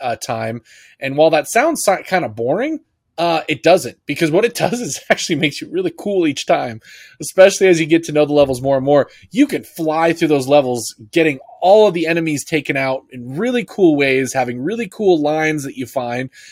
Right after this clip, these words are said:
and just doing those each and every time you go through. So you're getting that roadmap of, "Okay, how do I beat this game?" And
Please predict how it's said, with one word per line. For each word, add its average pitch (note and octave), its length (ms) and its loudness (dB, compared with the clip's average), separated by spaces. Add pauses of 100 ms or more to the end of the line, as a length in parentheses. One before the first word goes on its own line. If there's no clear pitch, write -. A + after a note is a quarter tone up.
(140)
and C#3+ 100 -4
just D#3 200 -2
doing G3 240 -2
those D3+ 240 0
each F3 220 -6
and D#3+ 80 -6
every D3+ 200 -2
time D3+ 300 -4
you C#3+ 40 -6
go C3 140 -4
through. F3+ 320 -2 (240)
So - 160 -10
you're A#3 140 -4
getting A#3+ 240 -4
that D3+ 160 -2
roadmap C#3 760 4
of, C3 320 -4
"Okay, C#3+ 280 -2
how F3+ 260 2
do G3+ 80 2
I F3 120 6
beat D3 280 -10
this C#3+ 200 -6
game?" A2+ 280 -10 (580)
And C#3+ 380 0